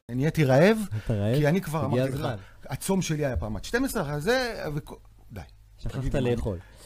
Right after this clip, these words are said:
Speaker 1: כן.
Speaker 2: אה, לפני שאני מדבר איתך על האוכל, אני מחזיק אותך רעב עוד קצת, אני רוצה ככה.
Speaker 1: אני אוהב
Speaker 2: אה,
Speaker 1: את זה. אני אוהב שאתה מאתגר
Speaker 2: כן,
Speaker 1: אותי.
Speaker 2: כן, זה טוב, זה טוב, גמישות, אמרנו. אה, אז בואו נבין, אני רוצה לחדד נושא הצום בכללי, כי בהרצאת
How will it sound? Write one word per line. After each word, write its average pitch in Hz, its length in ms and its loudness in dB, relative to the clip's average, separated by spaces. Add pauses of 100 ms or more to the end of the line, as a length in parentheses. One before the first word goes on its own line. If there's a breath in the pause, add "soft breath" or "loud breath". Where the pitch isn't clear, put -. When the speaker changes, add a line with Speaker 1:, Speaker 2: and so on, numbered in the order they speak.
(120)
Speaker 1:
כן. 120 140 -2 (520 loud breath)
Speaker 2:
אה, 123 460 8 (560)
לפני 165 240 4
שאני 226 140 6
מדבר 175 180 8
איתך 175 160 4
על 139 140 0
האוכל, 123 280 -6
אני 127 80 4
מחזיק 123 200 0
אותך - 160 0
רעב 120 260 6
עוד 123 140 8
קצת, - 420 2
אני 120 120 6
רוצה 123 260 6
ככה. 131 280 2 (300)
Speaker 1:
אני 101 100 0
אוהב 123 120 4
Speaker 2:
אה, 135 60 -2
Speaker 1:
את 117 60 -4
זה. 98 80 -4 (360)
אני 104 160 0
אוהב 143 120 2
שאתה - 140 -2
מאתגר 123 320 2
Speaker 2:
כן, 202 120 6
Speaker 1:
אותי. 190 120 0
Speaker 2:
כן, 220 160 4
זה 165 80 0
טוב, 226 220 2
זה 165 80 -2
טוב, 170 240 -2
גמישות, 131 400 2
אמרנו. 113 300 -2 (560 soft breath)
אה, 117 520 6 (560)
אז 110 200 0 (720)
בואו 175 160 0
נבין, 160 300 0 (140)
אני 131 140 -2
רוצה 147 160 -2
לחדד 165 320 -4
נושא 156 200 -6
הצום 151 320 -4
בכללי, 123 680 -4
כי - 120 -10
בהרצאת 117 760 -8